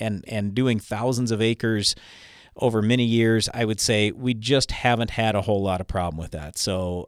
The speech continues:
I really feel pretty good about it. In most environments, you should be able to follow pretty well and maximize yield that way. I guess the other thing that I'll, I'll say about strip till, a lot of people get concerned about the time that it takes in the fall, but keep in mind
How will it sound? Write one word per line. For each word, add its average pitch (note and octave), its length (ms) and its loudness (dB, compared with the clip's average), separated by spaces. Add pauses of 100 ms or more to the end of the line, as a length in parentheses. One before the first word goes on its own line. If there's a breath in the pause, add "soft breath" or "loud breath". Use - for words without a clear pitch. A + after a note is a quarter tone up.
I A#2 140 0
really C3 380 2
feel G#2+ 260 0
pretty G2+ 240 -2
good C#3 180 4
about C3 300 6
it. C3+ 160 0
In A2 140 -2
most A2+ 240 0
environments, A#2 560 0 (320 loud breath)
you A2+ 80 0
should - 280 4
be B2 140 2
able A#2 140 4
to A2+ 80 0
follow G#2+ 400 2
pretty F#2+ 240 -4
well D3+ 480 4
and A#2 260 0
maximize G2 580 -2
yield F2+ 220 -4
that D2+ 240 -8
way. B1+ 200 -16 (540 loud breath)
I - 60 2
guess D#3+ 160 6
the D3 140 6
other E3+ 160 8
thing C#3+ 240 2
that B2 100 4
I'll, A2+ 340 4
I'll A2+ 140 -2
say A#2 320 2
about A2+ 300 -4
strip - 260 -2
till, A2+ 220 2
a A2+ 180 0
lot D#3 140 6
of D3 60 -6
people C#3 240 0
get A#2 220 -4
concerned D#3 540 0
about - 160 0
the - 60 -10
time D3+ 460 -2
that D3 100 0
it - 100 -18
takes A#2+ 260 0
in G#2+ 100 -2
the F#2+ 40 -4
fall, E2+ 400 0
but G2+ 300 -4 (400 loud breath)
keep - 180 -2
in D3 100 2
mind A#2 540 4